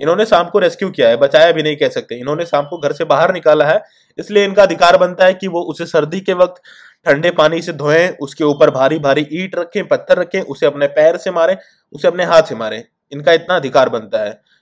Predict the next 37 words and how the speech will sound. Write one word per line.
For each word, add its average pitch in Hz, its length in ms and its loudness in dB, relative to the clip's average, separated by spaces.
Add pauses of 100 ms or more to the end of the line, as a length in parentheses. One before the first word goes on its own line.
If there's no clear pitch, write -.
(120)
तो 143 60 -14
मैं 170 100 2
आपको 190 280 2
बता 170 260 4
देना 180 220 0
चाहता 175 260 -2
हूँ 180 160 -6
कि 196 100 -10
हमारा 135 360 0
अधिकार 156 440 2
सिर्फ 170 360 -10
और 147 140 2
सिर्फ 160 280 -10
इनको 147 240 -4
बचाने 131 360 -2
का 123 100 -4
होता 117 220 -4
है, 120 120 -6
इनको 131 200 -6
कंजर्वेट 143 480 -2
करने 113 300 -10
का। 110 260 -6 (340)
इनको 147 240 -6
किसी 175 280 -10
भी 175 140 -10
तरह 170 220 0
से 170 160 -6
मारने 147 580 -2
या 135 120 2
परेशान 143 460 -2
करने 143 240 -4
का 143 80 0
अधिकार 135 280 0
बिल्कुल 127 300 -6
भी 113 100 -18
नहीं 107 120 -18
होता। 104 380 -12